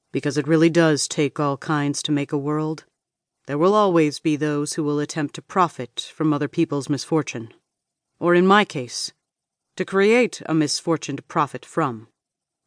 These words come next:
I'm sure you all remember the incident in New York with that international businessman and the hotel maid. She was in a low-wage job and saw this individual as a way out of her situation. And, in the end,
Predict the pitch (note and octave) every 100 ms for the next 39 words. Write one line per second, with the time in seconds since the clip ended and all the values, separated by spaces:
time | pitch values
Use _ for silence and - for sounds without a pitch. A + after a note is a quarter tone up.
0 | - C#3 C#3+ - C4 D4 C4 G#3 F3+ F3
1 | E3 D#3+ D#3 D3+ D#3 D#3+ D3+ D3 - -
2 | D#3 C#3+ C#3 C#3 D3+ F3 - C#3+ C#3+ C#3
3 | - _ D#3+ D#3 D#3 D3 D3+ - E3 C3+
4 | D#3+ E3+ D#3+ - E3 D#3+ E3 C#3+ C#3 D#3
5 | - D#3 D3 D3 D3+ D#3+ E3 _ _ _
6 | _ _ _ - C#3 C3 C3+ C#3+ D3 D3+
7 | D#3 D#3+ D#3+ G3 F#3 C3+ C3 C3+ - -
8 | - A3 G#3+ E3 D3+ - D#3 C#3+ D#3 D#3+
9 | D#3+ E3+ D3+ D#3 D#3+ E3+ - F3 D#3+ -
10 | C3+ E3 - D#3 D3 D#3 C3+ B2 A2+ -
11 | _ _ _ _ _ - B2+ B2 B2 -
12 | - - B2+ B2 D#3+ C3+ F3+ B2